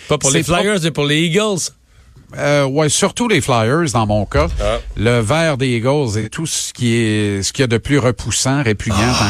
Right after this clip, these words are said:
Speaker 2: tant qu'à moi. Ça me répulse, les Eagles de Philadelphie. Je, je ne comprends pas les trois partisans de cette équipe au Québec.
Speaker 1: Ah, on est au moins
Speaker 2: dont tu
Speaker 1: trois cents,
Speaker 2: fais
Speaker 1: hein.
Speaker 2: partie, bien sûr. Euh, mais, mais ça, c'est une autre histoire. Par contre, le orangé ravel de nos étés des Flyers de Philadelphie,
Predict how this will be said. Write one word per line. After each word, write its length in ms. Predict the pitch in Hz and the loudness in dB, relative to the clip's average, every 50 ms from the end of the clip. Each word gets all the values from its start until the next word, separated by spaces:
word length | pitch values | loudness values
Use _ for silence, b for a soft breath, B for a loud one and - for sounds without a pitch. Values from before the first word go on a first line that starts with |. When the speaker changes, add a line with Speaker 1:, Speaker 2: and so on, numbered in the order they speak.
| 85 | 0
Speaker 2:
tant 60 | - | 0
qu'à 80 | 90 85 | 0 0
moi. 100 | 113 123 | 0 0
Ça 160 | - - 117 | 0 0 0
me 100 | 107 120 | 2 2
répulse, 600 | 127 123 175 175 - 214 220 226 190 131 - - | 2 2 0 0 2 0 0 2 0 -2 -4 -2
les 160 | 123 110 107 107 | -2 -2 -2 0
Eagles 340 | 98 120 123 131 131 107 85 | 0 0 -2 -2 -2 -4 -4
de 100 | 95 95 | -6 -6
Philadelphie. 580 | - - 110 104 95 98 92 82 - - 156 | -4 -4 -4 -4 -2 -4 -6 -8 -8 -6 -2
Je, 100 | 135 117 110 107 - - | -2 0 -2 -2 -4 -4
je 140 | 107 104 120 | -2 0 0
ne 80 | 131 127 | 0 -2
comprends 540 | - - 214 233 240 190 170 - - 151 | 0 0 0 0 0 -2 0 0 0 0
pas 160 | - - 185 196 | 0 0 0 0
les 160 | 156 110 92 | 0 -2 -2
trois 320 | - - 101 139 151 160 | -4 -4 0 0 0 2
partisans 480 | - - 117 - - - 104 117 131 139 | 0 -2 -4 -2 -2 -2 -2 0 -2 -2
de 60 | 113 | -2
cette 180 | - 117 107 - | -4 -6 -4 -4
équipe 300 | 107 92 - 120 123 - | -6 -6 -4 -6 -4 -2
au 120 | 117 98 85 | -2 -2 -2
Québec. 400 | - 98 87 73 101 120 127 - - | -4 -6 -4 0 0 -2 -2 -2 -4
Speaker 1:
Ah, 220 | 131 131 151 151 131 | -2 -2 0 0 0
on 80 | 123 131 | 2 2
est 40 | 143 | 2
au 80 | 143 | 2
moins 120 | 143 175 - | 2 2 2
Speaker 2:
dont 60 | 165 | 4
tu 60 | 156 | 4
Speaker 1:
trois 160 | 156 151 147 123 | 4 2 2 2
cents, 80 | 127 - | 2 2
Speaker 2:
fais 60 | 160 | 2
Speaker 1:
hein. 40 | 143 110 | 2 0
Speaker 2:
partie, 240 | 120 139 - - 156 | -2 -2 -4 -4 -4
bien 220 | 135 107 98 90 | -2 -2 -2 -2
sûr. 260 | 82 - - 123 139 147 156 123 B B B B B B B B B B - 87 | -2 -4 -4 -4 -4 -6 -8 -12 B B B B B B B B B B -4 -2
Euh, 320 | 92 95 95 95 95 92 | 0 0 2 0 0 0
mais, 480 | 90 98 110 110 107 107 107 104 107 - - | 0 0 2 2 2 2 2 0 -2 -2 -2
mais 160 | 110 120 113 | 0 0 0
ça, 160 | - - 185 160 | 2 2 0 0
c'est 160 | - - 139 | 0 0 0
une 60 | 135 | 0
autre 160 | 131 110 110 95 | 0 0 -2 -4
histoire. 280 | - - 139 135 127 | -4 0 0 0 0
Par 240 | - - 147 123 - | 0 -2 -4 -4 -2
contre, 400 | - 202 214 247 254 254 - - | 0 0 0 0 -4 -6 -4 -2
le 160 | 120 123 143 147 - - | 0 0 0 0 2 0
orangé 760 | 185 220 202 202 208 196 185 156 117 120 180 214 220 196 | 0 2 2 0 -2 0 0 -2 0 0 0 0 0 0
ravel 480 | 123 135 156 156 131 160 185 190 185 165 | 0 2 0 0 2 0 0 2 0 0
de 100 | 127 131 | 0 0
nos 240 | 120 123 123 123 113 | 0 0 0 0 0
étés 540 | 92 113 117 104 - - 160 170 180 170 - | 0 0 -2 -2 -2 0 0 0 0 0 -2
des 280 | 82 85 107 101 92 | -4 -4 -2 -2 -2
Flyers 580 | - - 147 151 156 147 143 165 170 175 147 98 | -4 -2 0 2 2 2 2 2 0 0 0 -2
de 60 | 107 | -4
Philadelphie, 720 | 104 - - 117 127 110 107 90 78 71 - - 135 143 139 | -4 -4 -2 -2 0 0 0 -4 -4 -8 -6 -4 -4 -4 -4